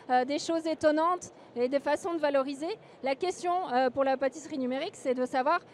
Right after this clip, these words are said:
où est le premier marché d'entrée. Euh, notre, euh, conviction, c'est plutôt qu'on doit travailler avec la haute pâtisserie,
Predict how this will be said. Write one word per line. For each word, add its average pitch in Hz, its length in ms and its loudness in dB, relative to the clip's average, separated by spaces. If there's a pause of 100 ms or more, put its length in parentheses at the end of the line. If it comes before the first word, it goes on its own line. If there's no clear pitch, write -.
(120)
où 311 120 0
est 359 120 2
le 320 100 6
premier 277 540 2
marché 262 440 -4
d'entrée. 302 400 -2 (360)
Euh, 233 360 2
notre, 294 380 2
euh, 254 240 4
conviction, 294 480 -4
c'est 339 180 -6
plutôt 285 280 -4
qu'on 339 140 -2
doit 254 140 2
travailler 269 440 0
avec 262 200 2
la 220 220 -4
haute 302 160 4
pâtisserie, 277 640 -6